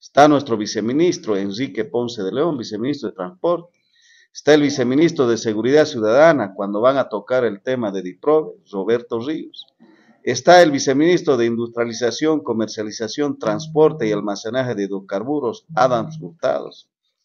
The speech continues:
Está el viceministro de Pensiones y Servicio Financiero,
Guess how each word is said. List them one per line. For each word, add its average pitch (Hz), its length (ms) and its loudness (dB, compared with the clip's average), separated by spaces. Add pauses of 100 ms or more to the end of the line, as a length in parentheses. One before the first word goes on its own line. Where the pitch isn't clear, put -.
(160)
Está 117 300 2
el 165 80 4
viceministro 135 600 0
de 110 80 0
Pensiones 113 560 -4
y - 80 -14
Servicio 117 480 -8
Financiero, 107 640 -4